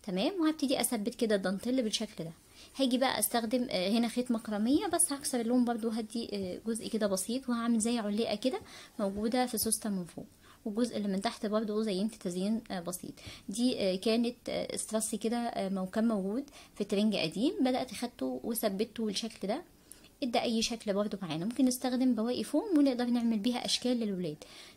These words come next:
نقدر نستخدمها هنا كمقلمه، بتشيل كتير جدًا، مساطر واقلام والوان، تشيل حاجات كتير قوي، واحسن طبعًا من الحاجات الجاهزه. ده كان فيديو النهارده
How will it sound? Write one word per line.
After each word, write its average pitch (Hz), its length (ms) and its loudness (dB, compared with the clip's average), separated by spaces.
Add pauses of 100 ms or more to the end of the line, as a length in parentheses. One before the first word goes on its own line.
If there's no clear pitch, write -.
نقدر 240 220 0
نستخدمها 220 680 2
هنا 311 100 4 (180)
كمقلمه، 220 500 2 (560)
بتشيل 233 240 0
كتير 226 300 -2
جدًا، 220 320 -2 (580)
مساطر 226 320 -2
واقلام 214 420 2
والوان، 214 500 2 (120)
تشيل 269 160 0
حاجات 233 240 0 (300)
كتير 247 240 -2
قوي، 170 260 -4 (440)
واحسن 226 340 2
طبعًا 226 200 2
من 214 80 2
الحاجات 196 320 -4
الجاهزه. 165 380 -8
ده 202 100 0
كان 240 180 4
فيديو 233 220 4
النهارده 226 520 0